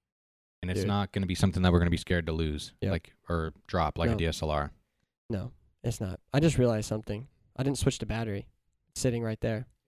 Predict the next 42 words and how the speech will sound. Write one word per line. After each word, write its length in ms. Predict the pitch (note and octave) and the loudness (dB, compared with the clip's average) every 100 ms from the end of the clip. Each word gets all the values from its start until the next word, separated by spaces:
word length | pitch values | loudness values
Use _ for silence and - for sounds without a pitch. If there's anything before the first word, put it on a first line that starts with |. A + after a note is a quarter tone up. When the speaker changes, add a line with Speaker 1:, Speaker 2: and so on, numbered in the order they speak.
| - | -12
Speaker 1:
Is 100 | E2+ | -12
it 120 | - - | -12 -4
going 280 | F#2+ F2 E2 - | 0 0 -2 0
Speaker 2:
Can 80 | - | 6
I 20 | C#3+ | 6
Speaker 1:
dead? 80 | - | 6
Speaker 2:
switch 220 | D#3 - | 2 4
the 80 | C3 | 2
battery 320 | A#2+ B2+ D3+ | 4 4 4
and, 100 | C#3 | 4
like, 160 | B2 C3+ | 0 0
the 80 | |
stream 420 | B2 - B2+ C3 - | -4 0 0 0 -4
will 120 | B2+ B2+ | -4 0
pop 220 | C3 G2 | 0 0
back 200 | A#2+ - | -2 0
up? 220 | C3+ - _ _ _ _ A#2 | -2 -2 _ _ _ _ 4
Speaker 1:
Um, 500 | B2 B2+ B2+ B2 - _ _ | 6 8 6 2 -8 _ _
the 640 | G#2 A2+ A2+ A2 A2 A2 A2 | 4 6 8 8 8 8 6
Speaker 2:
If 60 | G#2+ | 4
the 60 | |
camera 260 | - C3 C3 | 2 2 2
goes 180 | C3+ C3 | 2 4
back 180 | C3+ D3 | 2 2
up? 160 | D3+ _ _ - | 2 _ _ 4
Speaker 1:
Yeah, 180 | G#2 | 6
we're 120 | A2 D3 | 6 8
still 160 | F#3 | 8
recording. 400 | A2 - G2+ F2 | 6 8 8 8
It'll 120 | F#2+ F2+ | 6 4
just 140 | - | 2
go 80 | F2 | 2
black, 300 | D#2 D#2 E2 | 4 2 0
I 60 | D#2 | -4
think. 300 | E2 E2 C#3 | -6 0 2
Speaker 2:
Okay, 260 | C3 G#2+ - - - | 2 0 -8 -20 4
so 200 | D#3+ C#3+ | 8 10
Speaker 1:
Or 60 | A#2 | 8
you 80 | |
just 140 | F#2+ E2+ | 6 2
ruined 260 | F2+ F2 E2 | 2 2 2
everything. 420 | D#2+ D#2+ D#2+ | 0 -2 -4